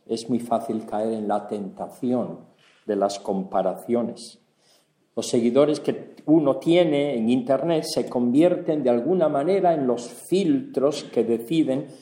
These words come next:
si una persona es útil o no. Tal como escribió Punset, un individuo puede ser un gran artista,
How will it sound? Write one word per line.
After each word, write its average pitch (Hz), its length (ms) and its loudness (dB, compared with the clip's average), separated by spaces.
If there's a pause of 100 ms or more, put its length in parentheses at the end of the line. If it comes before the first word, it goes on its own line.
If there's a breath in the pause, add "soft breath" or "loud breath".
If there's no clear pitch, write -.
(140 loud breath)
si - 240 2
una 147 260 2
persona 135 440 -2
es - 220 -4
útil 165 680 0 (280)
o 113 100 -2
no. 95 440 -8 (1800)
Tal 127 220 2
como 120 220 2
escribió 117 500 -2
Punset, - 920 -2
un 120 200 4
individuo 117 720 0
puede 110 300 0
ser 117 260 -2
un 110 160 -2
gran 113 320 0
artista, - 800 -6